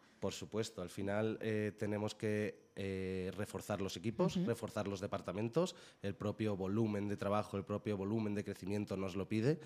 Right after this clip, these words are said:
Speaker 1: y aumentar en departamentos. A un corto periodo de tiempo, eh, pretendemos, eh, crear este departamento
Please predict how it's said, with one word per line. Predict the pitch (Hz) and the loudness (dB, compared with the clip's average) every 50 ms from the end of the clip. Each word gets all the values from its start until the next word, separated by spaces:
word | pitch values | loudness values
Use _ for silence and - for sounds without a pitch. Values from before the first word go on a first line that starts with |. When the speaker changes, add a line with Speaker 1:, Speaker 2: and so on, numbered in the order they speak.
| - - - - - - | -12 -16 -18 -18 -12 -2
Speaker 1:
y | - 117 117 117 117 123 - - | 2 4 6 6 6 4 4 2
aumentar | 113 107 101 98 92 - 98 95 | 0 0 0 0 -2 -2 -2 -2
en | 92 | -2
departamentos. | 90 85 95 90 85 90 85 90 90 87 82 - - - - | -4 -4 -4 -6 -4 -4 -4 -4 -4 -6 -8 -10 -12 -10 -6
A | 90 85 | -6 -4
un | 87 95 95 95 | -4 -4 -4 -4
corto | - 104 101 98 - - 101 98 98 98 95 - | -2 -2 -4 -2 -2 -2 -2 0 0 -2 -4 -4
periodo | - 98 95 101 98 | -6 -4 -2 0 0
de | 98 98 - | 0 0 0
tiempo, | 101 101 98 92 117 120 143 - - - - - - | -2 -4 -2 0 0 -2 -2 -4 -10 -20 -20 -10 -6
eh, | - 98 95 92 92 92 - | -4 -2 0 0 0 0 -2
pretendemos, | - 101 - 101 87 95 98 95 95 98 95 - - - | -2 -2 -2 0 0 0 0 2 2 0 0 0 -2 -2
eh, | - 98 95 95 92 92 92 92 90 92 90 87 87 85 80 - | -2 0 2 2 2 2 2 2 0 0 0 0 -2 -4 -6 -6
crear | - - 90 90 95 95 92 92 | -4 -2 0 2 2 2 2 0
este | 90 - - 98 | 0 0 0 0
departamento | 92 90 - 95 - - 90 98 98 101 - - 101 95 92 | 0 0 -2 -2 -2 -2 -2 0 0 -2 0 0 0 0 0